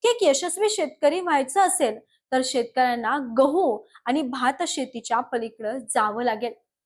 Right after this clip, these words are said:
शेतकऱ्यांनो, शेतीकडे फक्त एक व्यवसाय म्हणून बघू नका. शेती ही एक अशी संधी आहे, ज्यात तुम्ही नवनवीन प्रयोग करून ऐतिहासिक बदल घडवू शकता.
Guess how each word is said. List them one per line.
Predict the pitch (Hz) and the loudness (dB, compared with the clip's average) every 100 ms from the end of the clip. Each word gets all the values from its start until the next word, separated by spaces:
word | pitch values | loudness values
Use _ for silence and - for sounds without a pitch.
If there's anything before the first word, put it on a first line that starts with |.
| _ _ - | _ _ -2
शेतकऱ्यांनो, | 415 349 - 440 480 403 247 277 | 4 4 4 4 4 4 2 2
शेतीकडे | 311 330 302 339 392 269 247 285 | 2 2 2 4 2 4 2 2
फक्त | 330 427 | 0 2
एक | 427 427 | 2 2
व्यवसाय | 311 269 262 311 381 | 4 4 4 4 2
म्हणून | 427 392 415 | 4 2 4
बघू | 392 339 | 4 6
नका. | 339 302 202 - _ _ _ - | 4 4 0 -2 _ _ _ -12
शेती | - 277 254 294 | 0 2 2 2
ही | 311 339 | 2 2
एक | 339 - | 0 -2
अशी | - 262 - 415 | -2 -2 -2 0
संधी | 440 381 392 | 4 6 6
आहे, | 339 254 220 - _ - | 4 2 -4 -10 _ -6
ज्यात | 233 277 277 | 2 2 2
तुम्ही | 269 254 | -2 0
नवनवीन | 285 254 240 233 226 247 | 4 4 2 0 0 -4
प्रयोग | 285 285 240 262 | -2 2 4 4
करून | - 247 208 233 302 - - | 2 0 0 0 -4 -4 0
ऐतिहासिक | 262 - 370 311 247 247 247 | 0 2 0 0 -4 -8 -10
बदल | 226 226 214 262 262 | -4 -2 -2 -4 -4
घडवू | 254 247 | -2 -2
शकता. | 247 240 - | -2 -4 -2